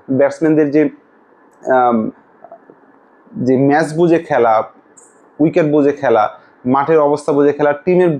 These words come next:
টিম বুঝে খেলা, সেটা কি আসলে তারা খেলতে পারে? তাহলে তাদের কি জ্ঞান আছে বা তাদেরকে নিয়ে আমরা কি আশা করতে পারি? কোনো আশাই করতে পারি না। গোরেবালি, এই ক্রিকেট টিম, এই পচা টিম, এদেরকে নিয়ে আসলে কোনো আশা করা যায় না।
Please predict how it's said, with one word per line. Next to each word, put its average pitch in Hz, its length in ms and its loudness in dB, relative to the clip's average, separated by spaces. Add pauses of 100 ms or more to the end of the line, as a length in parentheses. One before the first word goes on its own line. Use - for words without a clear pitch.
টিম 180 200 2
বুঝে 139 220 2
খেলা, 113 260 -2
সেটা 127 260 -4
কি 120 120 -6
আসলে 120 220 -4
তারা 120 180 -2
খেলতে 123 300 -4
পারে? 123 180 0 (300)
তাহলে 123 160 -2
তাদের 123 340 -2 (500)
কি 202 100 0 (100)
জ্ঞান 143 200 2
আছে 117 280 -2 (380)
বা 120 80 0
তাদেরকে 131 460 -2
নিয়ে 139 100 -2
আমরা 131 140 -2
কি 175 220 -2
আশা 127 240 -2
করতে 101 260 -8
পারি? - 200 -14 (160)
কোনো 123 160 0
আশাই 110 220 -4
করতে 101 240 -6
পারি 98 160 -4
না। 98 120 -6 (180)
গোরেবালি, 127 500 2 (340)
এই 143 140 2
ক্রিকেট 139 400 -2
টিম, 156 220 0
এই 135 220 2
পচা 135 240 -4
টিম, 160 220 -2 (160)
এদেরকে 127 440 0
নিয়ে 127 140 2
আসলে 120 160 -4
কোনো 123 180 -4
আশা 117 200 -6
করা 127 160 0
যায় 143 140 0
না। 196 80 -8